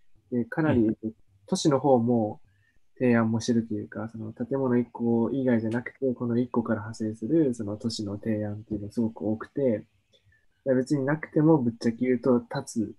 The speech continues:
Speaker 1: と思うんですよ、建物自体は。
Speaker 2: うん。
Speaker 1: あえてなんでそうしているのかっていう理由をちょっとお聞きできたらいいのかなって思っています。
Speaker 2: ああ、でもね、立たなくなってく-、きてると思いますよ。多分、建物の設計だけだと、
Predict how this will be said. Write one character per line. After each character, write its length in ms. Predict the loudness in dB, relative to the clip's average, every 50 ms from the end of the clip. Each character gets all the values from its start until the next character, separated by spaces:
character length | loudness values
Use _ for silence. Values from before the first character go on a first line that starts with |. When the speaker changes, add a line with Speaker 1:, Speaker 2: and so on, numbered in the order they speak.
| -10 -8
Speaker 1:
と 60 | -6
思 180 | -6 -4 -4
う 20 | -6
ん 60 | -6
で 80 | -8 -10
す 100 | -12 -12
よ、 80 | -12 -14 -18 -20 -20 -20 -20 -20 -16 -14 -8 -6
建 100 | -4 -2
物 160 | -2 0 0 0
自 140 | -2 -2
体 60 | -6 -8 -14 -14
は。 60 | -14 -14
Speaker 2:
う 520 | -16 _ _ -20 -20 -20 -20 -18 -16 -14
ん。 60 | -4 2
Speaker 1:
あ 140 | 4 4
え 80 | 4 4
て 140 | 4 2 2
な 120 | 2 2
ん 100 | 2 2
で 80 | 2 2
そ 180 | 2 0 -2
う 80 | -2 -2
し 100 | -2 0
て 80 | 2 4
い 40 |
る 80 | 4 4
の 100 | 2 -2
か 100 | -4 -6
っ 120 | -8 -8 -6
て 80 | -2
い 100 | 0 0
う 40 | 2
理 220 | 2 4 4 4 2
由 100 | 0 0
を 20 |
ち 100 | -2 -4
ょ 20 |
っ 40 | -6
と 120 | -4 -6 -6
お 60 | -6
聞 20 | -8 -14 _ -10
き 260 | -8 -6 -6 -8 -8 -12 -20 _ _ _ _ _ _ _ _ -20 -16 -8
で 120 | -8 -8 -8
き 100 | -6 -4
た 100 | -2 0
ら 80 | 0
い 80 | 0 0
い 40 | -2
の 100 | -2 -4
か 120 | -4 -2
な 100 | -2 -4
っ 100 | -4 -6
て 140 | -10 -12 -10
思 180 | -10 -10 -12 -12
っ 20 |
て 200 | -16 _ -18 -16
い 20 | -16 -16 -16 -18
ま 80 | -20 -20 _
す。 340 | -20 -20 -20 -20 _ _ _ _ _ _ _ _ _ _ _ _ _ _ _ _ -4
Speaker 2:
あ 640 | 0 2 2 4 4 2 2 2 2 2 4 4 2 0
あ、 20 |
で 120 | 0 -2 -2
も 80 | 0
ね、 140 | 0 0 0
立 200 | -2 -4 -4 -4
た 80 | -2 -2
な 100 | -2 -2
く 140 | -2 -2
な 80 | -2 -2
っ 60 | -2
て 100 | -4 -8
く-、 360 | -6 -6 -6 -6 -6 -10 -12 -14
き 80 | -10 -4
て 80 | -4 -4
る 80 | -4
と 60 | -4 -6
思 120 | -8 -6
い 40 | -6
ま 80 | -8
す 140 | -10 -12 -16
よ。 100 | -20 -20 _ _ _ -12
多 120 | -10 -10
分、 240 | -8 -8 -10 -12 -12 _ -10
建 240 | -10 -6 -4 -2
物 180 | -2 -2 -4 -6
の 80 | -8 -10
設 200 | -12 -16 -16 _
計 180 | -14 -12 -10 -10
だ 120 | -10 -10
け 100 | -10 -10 -10
だ 100 | -12 -12
と、 440 | _ -8 -6 -6 -6 -6 -10 -14